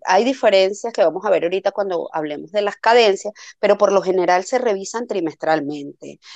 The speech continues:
Son muy sencillos, son comprensibles por todos, ¿no? Y, y, y s-, en la forma de adaptarlo es de una manera rápida, ¿no?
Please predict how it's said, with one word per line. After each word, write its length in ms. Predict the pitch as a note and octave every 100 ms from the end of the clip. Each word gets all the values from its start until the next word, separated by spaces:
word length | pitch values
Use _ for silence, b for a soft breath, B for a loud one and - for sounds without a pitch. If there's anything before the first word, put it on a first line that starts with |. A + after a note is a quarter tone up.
| B -
Son 420 | - G3 G#3+ A#3
muy 140 | B3+
sencillos, 840 | B3 B3+ B3 - F#3 E3+ D3+ C#3 -
son 200 | - F3+
comprensibles 760 | G3 A#3+ B3 A3+ G3+ F3+ G3 A3+ -
por 300 | D3+ D3 _
todos, 400 | F#3 F3 D3+ C#3 C3+
¿no? 380 | D#3+ B3+ F4 E4
Y, 160 | E4+
y, 140 | F#4+ -
y 140 | - -
s-, 200 | - -
en 260 | F#3+ G3 G3
la 140 | F#3+
forma 400 | F#3 G#3+ G#3+ C4
de 80 | C#4+
adaptarlo 800 | C#4+ - - - B3+ - B3 C4 B B B
es 180 | F3+ F#3+
de 60 | A3+
una 100 | B3
manera 340 | G3 F3+ G#3
rápida, 800 | - - A3 G#3+ - E3+ D#3 D#3
¿no? 240 | E3+ G#4